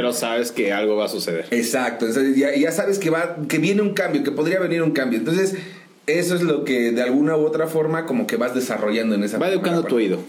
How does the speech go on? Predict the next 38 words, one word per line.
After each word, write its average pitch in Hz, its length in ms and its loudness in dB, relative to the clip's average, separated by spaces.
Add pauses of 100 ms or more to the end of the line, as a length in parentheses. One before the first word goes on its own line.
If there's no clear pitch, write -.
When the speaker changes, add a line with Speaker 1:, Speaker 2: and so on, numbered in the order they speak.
(100)
Speaker 2:
Exacto. 95 280 -2
Speaker 1:
Vas 123 140 -4
educando 113 380 0
el 104 60 0
oído 98 160 2
totalmente 98 500 -4
en 98 100 -2
ese 95 140 -4
aspecto. 98 460 -6
Aunque 110 380 -2
no 123 180 0
conozcas, 123 540 -2
pero 98 400 -2 (340)
vas 131 280 -2
conociendo 120 500 0
las 101 140 0
diferentes 110 420 -4
secciones, 147 760 0
Speaker 2:
Sí. 98 60 2
Speaker 1:
vas 110 200 0
diciendo, 107 680 0 (500)
"Aquí 87 320 -10
viene 101 220 -2
algo, 139 240 0
se - 120 -2
prepara 98 460 -2
algo", 143 320 0
y 90 260 -4 (200)
pues 98 120 -2
ciertamente 117 600 0
es 110 80 -8
esta - 180 -6
parte 101 240 -6
de 101 80 0
sentir 92 300 -6
la 90 100 -2
música, 87 400 -6
¿no? 107 200 -6